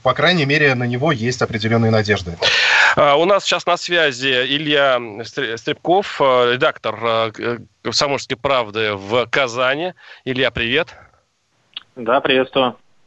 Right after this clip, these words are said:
Speaker 2: А, Илья, и сейчас у вас, э, будут выборы президента Татарстана. А, и,
Speaker 3: Да.
Speaker 2: и вот мне вопрос, как вообще проходит, э, вот эта избирательная кампания? Дес-, э,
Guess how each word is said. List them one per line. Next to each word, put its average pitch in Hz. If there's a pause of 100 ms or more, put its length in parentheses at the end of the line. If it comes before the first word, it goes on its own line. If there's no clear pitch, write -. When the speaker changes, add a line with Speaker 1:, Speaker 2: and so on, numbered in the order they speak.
(800)
Speaker 2:
А, 139
Илья, 156
и 143
сейчас -
у 160
вас, 160
э, 139
будут 139
выборы 120
президента 139
Татарстана. 123 (640)
А, 113
и, 120
Speaker 3:
Да. 104
Speaker 2:
и 147
вот 139
мне 156
вопрос, 160
как 190
вообще 185
проходит, 147 (100)
э, 120 (560)
вот 107
эта 120 (260)
избирательная 135
кампания? 135 (300)
Дес-, 135
э, 139